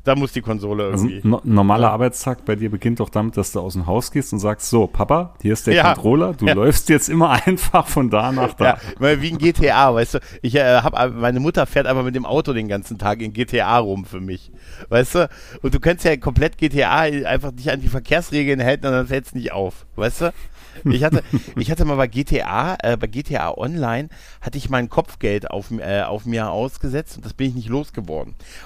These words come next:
Speaker 1: Und das hieß, es ist immer, wenn mich, äh, andere Spiel-, also andere Spieler in dem Spiel gesehen haben, haben die mich erschossen.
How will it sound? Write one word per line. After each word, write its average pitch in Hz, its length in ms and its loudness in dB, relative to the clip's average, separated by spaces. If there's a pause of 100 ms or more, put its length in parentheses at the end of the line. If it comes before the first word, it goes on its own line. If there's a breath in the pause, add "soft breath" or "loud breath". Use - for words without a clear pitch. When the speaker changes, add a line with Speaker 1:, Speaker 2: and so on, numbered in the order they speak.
Speaker 1:
Und 110 100 -4
das 107 100 -4
hieß, 160 220 -6
es 120 180 -6
ist - 20 -14
immer, 156 260 -2
wenn 139 120 -4
mich, 139 180 -6
äh, 101 220 -2
andere 139 280 -4
Spiel-, 151 360 -8
also 117 180 -6
andere 120 240 -6
Spieler 151 360 -4
in 131 80 -4
dem 123 100 -4
Spiel 123 240 -16
gesehen 120 280 -4
haben, 156 160 -4
haben 131 140 -4
die 131 80 -2
mich 131 180 -6
erschossen. - 460 -6